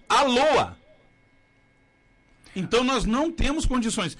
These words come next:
O que que, eh, o vereador Paulo aqui deu um chilique, ficou louco e até inclusive disse que se o município perder dinheiro a culpa é minha. O que acontece é o seguinte, eh, o superávit financeiro, seja ele livre ou seja ele vinculado,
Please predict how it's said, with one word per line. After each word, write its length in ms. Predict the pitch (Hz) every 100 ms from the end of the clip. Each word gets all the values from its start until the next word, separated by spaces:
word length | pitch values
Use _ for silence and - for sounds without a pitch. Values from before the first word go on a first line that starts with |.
| - - -
O 160 | - 262
que 260 | - 320 320
que, 380 | 320 294 277 -
eh, 420 | 220 220 220 220 202
o 80 | 185
vereador 400 | 220 220 220 202
Paulo 320 | 208 233 214
aqui 180 | 190 214
deu 140 | 220
um 80 | 208
chilique, 560 | - 175 175 214 -
ficou 300 | - - 160
louco 340 | 160 208 220 196
e 60 |
até 160 | 185 208
inclusive 400 | 202 190 196 180
disse 340 | 175 240 233 - - - -
que 80 | 165
se 160 | 233
o 60 | 214
município 680 | 233 339 285 - 247 226
perder 340 | - 202 202 196
dinheiro 280 | 180 190 185
a 60 |
culpa 260 | 185 180 190
é 60 |
minha. 180 | 160 131
O 40 | 120
que 100 | 220
acontece 500 | 220 196 196 196 208
é 40 |
o 40 |
seguinte, 500 | 202 156 139 123 - - _ _ _ _ _ _ _ _ _
eh, 200 | 143 147
o 100 | 208
superávit 800 | 196 320 311 185 175 165 123 -
financeiro, 680 | - 151 117 101 - 175 127
seja 300 | - 175 143
ele 180 | 160 147
livre 380 | 123 151 127 104
ou 40 |
seja 280 | - 123 120
ele 140 | 113
vinculado, 680 | 101 107 - 101 143 135 -